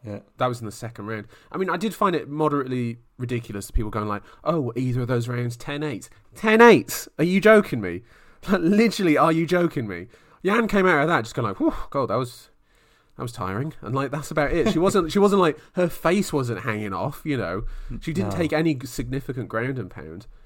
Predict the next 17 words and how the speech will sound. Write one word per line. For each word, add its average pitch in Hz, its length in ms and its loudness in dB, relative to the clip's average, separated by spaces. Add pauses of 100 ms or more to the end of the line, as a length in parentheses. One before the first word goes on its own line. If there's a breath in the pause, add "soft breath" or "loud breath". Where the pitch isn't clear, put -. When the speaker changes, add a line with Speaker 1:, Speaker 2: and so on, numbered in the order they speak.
(420)
Speaker 2:
Like, 127 380 -4 (120)
Speaker 1:
Joe, 139 380 4
Speaker 2:
j-, - 240 -12
irritating. 98 640 -10 (560)
Speaker 1:
f-, - 280 -6
talking 196 220 2
about 139 300 6
faces 131 380 -2
hanging 110 280 -4
off. 107 340 -10 (520)
Speaker 2:
Yes. 107 240 -6
Speaker 1:
Uh, 101 380 -8 (180)
and 117 180 -6
looking 113 280 -8
back 113 400 -2
to, 98 380 -8
uh, 98 180 -10